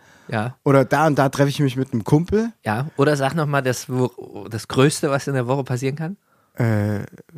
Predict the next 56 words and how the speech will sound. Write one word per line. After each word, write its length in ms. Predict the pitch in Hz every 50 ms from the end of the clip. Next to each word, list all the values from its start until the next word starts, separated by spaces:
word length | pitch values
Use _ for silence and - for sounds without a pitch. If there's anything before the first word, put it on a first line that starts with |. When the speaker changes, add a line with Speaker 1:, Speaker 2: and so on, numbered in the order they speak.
| 117 - - -
Speaker 2:
ein 80 | 135 113
Konzert 380 | 92 95 104 95 - 113 107 -
von 140 | - 139
uns. 240 | - 156 170 - - _ _ _ _ _ _ _ _ _ _ -
Speaker 1:
Ja, 140 | 98 -
und 100 | 95 90
dass 140 | 95 95 -
wir 80 | - 98
uns 180 | 98 95 -
sehen 240 | - 104 104 101 95 90 92
Speaker 2:
Ach 120 | - 135
so, 100 | 123 135
Speaker 1:
natürlich. 100 | 147 151 139
Speaker 2:
ja, 60 | 131
das 160 | 123 123 107
meine 140 | 127 123 117
ich, 80 | 95
Speaker 1:
Äh, 120 | - - -
Speaker 2:
ja, 20 | 107
klar, 160 | - - 104
Speaker 1:
als, 160 | 104 104 -
als 80 | - 101
Speaker 2:
klar. 60 | 107
Speaker 1:
die 80 | - 104
Freude 300 | - - 101 101 104 101
darüber 300 | 120 98 98 101 95 95
so 40 | 90
Speaker 2:
Ja, 120 | 107 110
aber 140 | 123 135 143 147
Speaker 1:
groß 100 | 143 135
Speaker 2:
wir 80 | 151
Speaker 1:
ist. 60 | 151
Speaker 2:
sehen 140 | 143 165 165
uns 120 | 165 135 -
so 160 | 170 190 -
oft, 180 | 139 165 -
dass 160 | - 143 127 135
ich, 120 | 131 117 107 - 127
das, 180 | - 135 - 127 131
das 180 | - - 131 -
ist 140 | - - -
ja 160 | - 135 123
schon 240 | - - 131 127 120
dann, 260 | - 117 123 127 120 -
weißt 220 | - 117 123 - 143
du, 80 | 127
kann 200 | - - 131 131
ja 120 | 139 127 120
die 100 | 123 117
Woche 220 | 117 113 107 -
eigentlich, 220 | - - - - -
ist 140 | - 110 -
ja 60 | -
eigentlich 360 | - 110 107 95 - - 104
schon 160 | - - 107 101
perfekt. 400 | - 110 107 - 95 - -